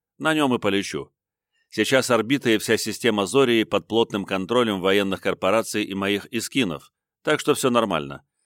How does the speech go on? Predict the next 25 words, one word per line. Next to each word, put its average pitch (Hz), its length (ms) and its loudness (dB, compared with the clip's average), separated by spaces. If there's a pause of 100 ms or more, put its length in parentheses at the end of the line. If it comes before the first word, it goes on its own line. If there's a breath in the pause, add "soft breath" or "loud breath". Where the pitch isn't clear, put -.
(160)
За 107 200 0
толстую 135 460 2
броню 113 320 2
можно 95 300 -2
не 95 120 -2
прятаться. - 600 -6 (640)
Да 117 140 0
и 170 120 6
никто 147 300 0
не 135 100 2
знал, 113 420 0
что 104 400 2
я 98 220 2
и 98 160 -8
есть 104 320 0
глава 90 320 2
корпорации. 90 840 -4 (440)
Кстати, 107 300 0
последнее. 80 720 -2 (320)
Наследника 120 680 2
я 104 160 6
оставил. 73 520 -4 (340)
Им 151 220 2
будет 143 260 0
Лидия. 82 480 -2